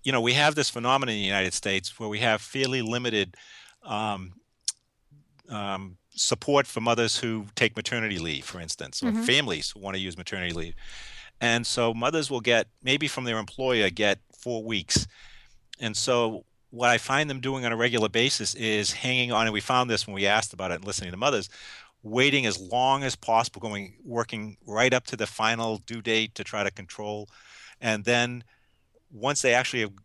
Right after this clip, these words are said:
Speaker 1: have left work, they wanna try to have the baby as soon as possible, so they have the most time postpartum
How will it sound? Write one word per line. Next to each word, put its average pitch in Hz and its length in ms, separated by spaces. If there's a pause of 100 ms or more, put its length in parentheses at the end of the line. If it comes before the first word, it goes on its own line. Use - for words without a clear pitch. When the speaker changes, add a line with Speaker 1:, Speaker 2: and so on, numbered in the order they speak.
Speaker 1:
have 104 420
left 127 320
work, 98 420 (420)
they 110 100
wanna 117 140
try 123 120
to 113 40
have 107 100
the 104 40
baby 107 220
as 101 80
soon 117 140
as 101 100
possible, 123 420
so 139 120
they 135 80
have 127 80
the 131 40
most 131 240
time 127 240
postpartum 127 680